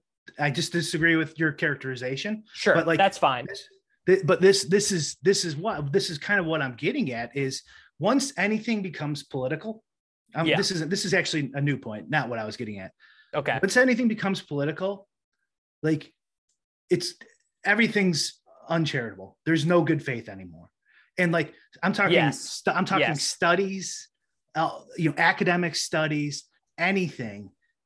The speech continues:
Speaker 1: good, like, don't even bother. Read this shit before it became a political issue.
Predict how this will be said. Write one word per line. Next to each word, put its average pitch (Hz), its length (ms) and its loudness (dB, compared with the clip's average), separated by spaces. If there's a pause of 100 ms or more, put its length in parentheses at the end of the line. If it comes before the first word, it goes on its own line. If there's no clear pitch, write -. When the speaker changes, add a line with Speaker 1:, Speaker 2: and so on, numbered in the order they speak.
(120)
Speaker 1:
good, 190 380 8 (240)
like, 143 320 -6 (320)
don't 180 420 4
even 151 360 -2
bother. 98 600 -10
Read 208 200 4
this 214 120 2
shit 185 320 0
before 139 460 -4
it 123 160 -8
became 123 320 -4
a 113 60 -4
political 101 480 -12
issue. - 280 -14